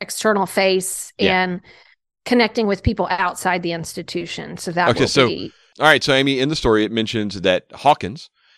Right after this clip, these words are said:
Speaker 2: he's gonna continue to serve as a volunteer. So this chancellor role is not a paid position. It's a volunteer role. He reports
Speaker 1: Okay.
Speaker 2: to Dockery and provides counsel, offers support and guidance,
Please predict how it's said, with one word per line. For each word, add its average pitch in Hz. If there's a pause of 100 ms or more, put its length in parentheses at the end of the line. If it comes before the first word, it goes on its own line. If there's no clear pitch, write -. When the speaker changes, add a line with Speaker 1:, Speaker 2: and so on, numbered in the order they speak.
(100)
Speaker 2:
he's 123
gonna 127
continue 170
to 165
serve 147
as 117
a 117
volunteer. 113
So 107
this 104 (360)
chancellor 170
role 123
is 101
not 117
a 147
paid 139
position. 120
It's 98
a 98
volunteer 113
role. 90 (280)
He 127
reports 123
Speaker 1:
Okay. 220
Speaker 2:
to 156
Dockery 82 (360)
and 104
provides 101
counsel, 151 (300)
offers 113
support 131
and 101
guidance, 104